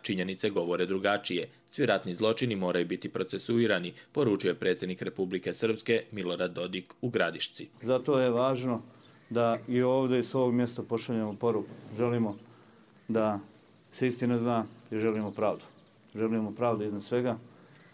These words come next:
Speaker 2: Za sve koji su počinili zločine, bez obzira na nacionalnu pripadnost, da li su to činili u ime bilo kog naroda, prema drugima,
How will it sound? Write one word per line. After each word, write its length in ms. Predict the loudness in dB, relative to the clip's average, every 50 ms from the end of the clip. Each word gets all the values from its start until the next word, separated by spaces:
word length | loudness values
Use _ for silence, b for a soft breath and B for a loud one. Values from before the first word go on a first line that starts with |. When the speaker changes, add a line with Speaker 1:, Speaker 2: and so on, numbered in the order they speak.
| B B B -2
Speaker 2:
Za 120 | -2 -2
sve 300 | 0 2 2 2 2 2
koji 140 | 0 -2 -4
su 100 | -2 -6
počinili 360 | -8 -4 0 0 2 2 2
zločine, 460 | 2 2 0 0 0 -2 -2 -2 -2
bez 180 | -2 -2 0 2
obzira 380 | 2 2 4 2 2 2 2 2
na 60 | 2
nacionalnu 500 | 0 0 -2 -2 -4 -2 -2 -2 -4 -4
pripadnost, 580 | -2 -2 -2 0 0 0 0 0 -2 -4 -8 B B B B B B B B
da 160 | 0 0 2
li 140 | 4 4 2
su 280 | 0 0 -4 -4 -4 -4 -10 B B B B B B B B -4
to 120 | -2 -2
činili 380 | 0 2 2 4 4 4 4 4
u 60 | 4
ime 160 | 2 2 2
bilo 240 | 2 2 2 2 2
kog 220 | 2 0 0 2
naroda, 460 | 2 2 2 4 2 2 0 -2 -4 -6 -12 -20 -20 -8 -2
prema 200 | 0 0 0 2
drugima, 460 | 2 2 4 4 4 4 4 2 0